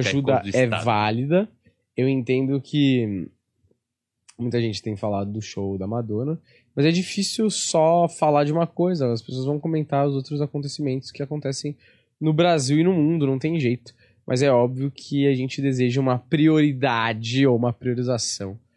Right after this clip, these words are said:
Speaker 1: das vítimas aí do Rio Grande do Sul, principalmente pelos meios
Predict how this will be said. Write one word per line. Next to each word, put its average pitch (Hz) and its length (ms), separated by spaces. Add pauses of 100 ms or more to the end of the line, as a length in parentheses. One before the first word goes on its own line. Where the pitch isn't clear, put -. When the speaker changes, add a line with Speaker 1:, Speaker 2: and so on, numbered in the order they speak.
(360)
Speaker 1:
das 117 340
vítimas 113 520
aí 104 260
do 117 180
Rio 113 180
Grande 117 280
do 139 100
Sul, 165 200
principalmente 160 440
pelos 147 260
meios 139 440